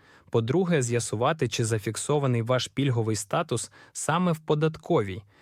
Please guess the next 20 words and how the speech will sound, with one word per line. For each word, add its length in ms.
не 80
взагалі, 600
а 120
конкретно 540
по 120
нерухомості. 840
По-третє, 520
якщо 320
є 180
розбіжності, 760
не 260
відкладати, 800
бо 100
кожен 400
місяць 460
затягування 720
працює 440
не 120
на 120
вас. 360